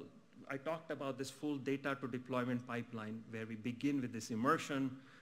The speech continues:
followed by machine learning, uh, in order to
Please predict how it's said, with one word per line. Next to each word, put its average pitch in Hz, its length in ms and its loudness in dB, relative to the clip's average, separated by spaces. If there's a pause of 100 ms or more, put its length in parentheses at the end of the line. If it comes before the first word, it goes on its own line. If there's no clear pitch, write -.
(120)
followed 156 400 0
by 139 200 4
machine 143 480 2
learning, 143 460 4 (460)
uh, 123 200 0 (400)
in 139 140 6
order 147 300 6
to 131 320 0